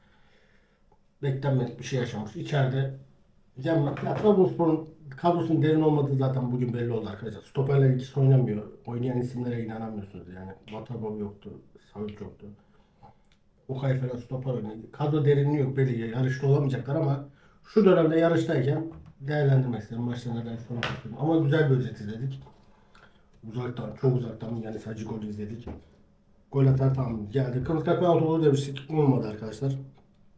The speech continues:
Bu da sonradan değiştirdiğim tahminde. Karşılıklı gol var tahminimiz geldi. Üst olmadı. Bir olmadı.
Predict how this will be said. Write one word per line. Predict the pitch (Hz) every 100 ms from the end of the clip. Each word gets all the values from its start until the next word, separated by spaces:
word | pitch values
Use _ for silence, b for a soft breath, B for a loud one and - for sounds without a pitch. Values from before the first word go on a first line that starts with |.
| _ -
Bu |
da | 131
sonradan | 131 131 127 120
değiştirdiğim | 113 110 110 107
tahminde. | 104 98 98 120 - b b b _
Karşılıklı | - 165 - 156
gol | 151 143
var | 147
tahminimiz | 131 120 101 98 -
geldi. | 139 135 135 - - -
Üst | 156 -
olmadı. | 139 131 127 131 135 - - _
Bir | 127 117
olmadı. | 104 95